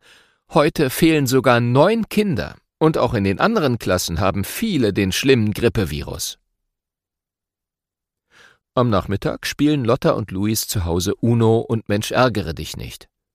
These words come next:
Nach einer Weile steht Lotta auf. "Mein Hals tut so weh. Ich geh mal zu Mama." Mama sitzt an der Nähmaschine. Sie hat einen großen Auftrag von einem Restaurant bekommen.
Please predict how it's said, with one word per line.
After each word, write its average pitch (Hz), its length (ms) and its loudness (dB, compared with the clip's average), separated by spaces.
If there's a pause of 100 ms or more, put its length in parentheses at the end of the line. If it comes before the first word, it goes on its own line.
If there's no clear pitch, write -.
(680)
Nach 98 160 -2
einer 110 300 2
Weile 98 260 4
steht 104 300 -2
Lotta 113 380 2
auf. - 360 -2 (760)
"Mein 202 280 -2
Hals 233 300 -2
tut 214 220 -8
so 185 260 0
weh. 175 280 -2 (520)
Ich - 180 -8
geh 277 120 -2
mal 269 180 2
zu 240 160 0
Mama." 214 480 2 (1120)
Mama 107 420 -2
sitzt 120 320 -4
an 120 140 0
der 135 140 2
Nähmaschine. 98 680 -4 (500)
Sie - 160 -4
hat 92 160 -4
einen 90 240 -2
großen 92 360 -2
Auftrag 107 460 0
von 101 160 0
einem 90 240 -2
Restaurant 101 560 0
bekommen. - 500 -6